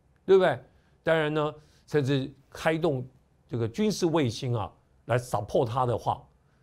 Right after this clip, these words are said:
那这个可行性啊非常大。因为以色列毕竟各位要知道，虽然他是在那个地区啊算是一个很凶悍的，对不对？谁要敢碰我就咬谁。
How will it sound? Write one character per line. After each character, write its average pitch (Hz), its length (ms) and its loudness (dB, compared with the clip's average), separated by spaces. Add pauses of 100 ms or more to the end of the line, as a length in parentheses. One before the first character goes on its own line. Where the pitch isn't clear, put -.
那 208 240 0
这 226 140 0
个 190 140 0
可 117 320 -4
行 107 260 -8
性 147 240 -4
啊 82 100 -8 (220)
非 185 140 2
常 104 180 -4
大。 117 260 -2 (600)
因 214 100 0
为 233 100 4
以 131 160 0
色 175 180 0
列 156 300 2 (280)
毕 190 120 0
竟 143 260 -2 (100)
各 156 120 -2
位 135 80 2
要 117 140 2
知 - 160 -6
道， 117 140 0
虽 202 140 -2
然 196 120 -4
他 185 140 -2
是 180 220 -2 (240)
在 170 200 2
那 160 160 -4
个 135 100 -2 (220)
地 196 240 0
区 160 320 -2
啊 120 180 2 (280)
算 175 200 0
是 139 160 -6
一 135 120 -2
个 127 220 -2 (260)
很 127 180 0
凶 185 240 2
悍 147 260 -4
的， 95 160 -8 (400)
对 175 120 4
不 175 60 0
对？ 156 140 2 (300)
谁 - 160 -6
要 185 140 0
敢 120 200 0
碰 190 160 4
我 127 140 0
就 175 140 2
咬 120 200 2
谁。 123 320 -2